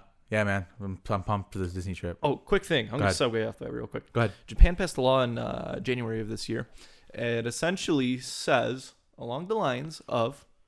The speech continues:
Speaker 2: "You must be a doctor to tattoo people." So, and, and, uh, I think this says a lot about the culture, the re-, the response.
Speaker 1: Yeah.
Speaker 2: They're not worried that all these kinda, well, they are, but it,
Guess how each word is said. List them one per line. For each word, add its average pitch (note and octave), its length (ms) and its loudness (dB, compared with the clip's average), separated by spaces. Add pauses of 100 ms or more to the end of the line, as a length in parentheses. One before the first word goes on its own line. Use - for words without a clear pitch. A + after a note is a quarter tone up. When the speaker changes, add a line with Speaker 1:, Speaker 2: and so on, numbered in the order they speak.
(460)
Speaker 2:
"You B2+ 100 2
must B2+ 260 0
be A#2 200 2
a - 20 0
doctor A#2+ 540 -4 (180)
to C3 100 -6
tattoo - 320 -6
people." - 340 -12 (920)
So, C3+ 440 4 (220)
and, D3+ 160 4
and, F3 120 -2
uh, F3 160 2 (180)
I D3 100 2
think G3 200 0
this F#3 100 2
says E3 200 2
a D3+ 40 2
lot C#3 220 8
about B2 380 4
the A#2+ 80 -4
culture, C3 420 0
the A2 100 -6
re-, A#2+ 160 -6
the A2 180 -4
response. - 540 -4 (120)
Speaker 1:
Yeah. G2 200 8 (300)
Speaker 2:
They're A#2+ 100 0
not D3 200 6
worried C#3+ 340 8
that B2 180 6
all A#2+ 140 4
these A#2+ 480 -2
kinda, A2 400 -4
well, A2 100 -4
they G#2+ 140 -4
are, G2+ 260 -8
but G2 200 -8
it, C3 120 -8